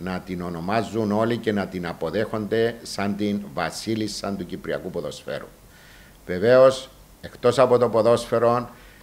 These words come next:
ο σύλλογος μας έχει αναπτύξει όλα αυτά τα χρόνια πάρα πολλές δραστηριότητες με διάφορα τμήματα τα οποία διατηρεί.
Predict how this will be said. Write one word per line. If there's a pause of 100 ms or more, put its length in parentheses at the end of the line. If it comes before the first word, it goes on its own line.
(220)
ο
σύλλογος
μας
έχει
αναπτύξει
όλα
αυτά
τα
χρόνια
πάρα
πολλές
δραστηριότητες (360)
με
διάφορα
τμήματα
τα
οποία
διατηρεί.